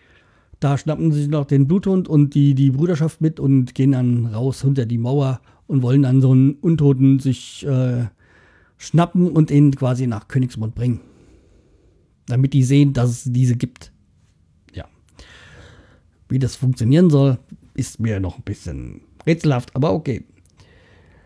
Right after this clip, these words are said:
Das war jetzt quasi die Kurzanleitung von der Staff-, äh,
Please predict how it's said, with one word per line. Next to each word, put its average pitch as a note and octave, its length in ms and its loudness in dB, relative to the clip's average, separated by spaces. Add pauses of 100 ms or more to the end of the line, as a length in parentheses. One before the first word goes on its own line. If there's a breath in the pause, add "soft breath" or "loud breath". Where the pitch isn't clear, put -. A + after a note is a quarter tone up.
(280 soft breath)
Das E3+ 300 0
war C#3+ 180 2
jetzt C#3 220 2
quasi B2+ 400 2
die B2+ 120 0
Kurzanleitung B2+ 680 0
von B2 240 4
der A2 280 -4 (540 loud breath)
Staff-, - 960 -6
äh, C3+ 280 2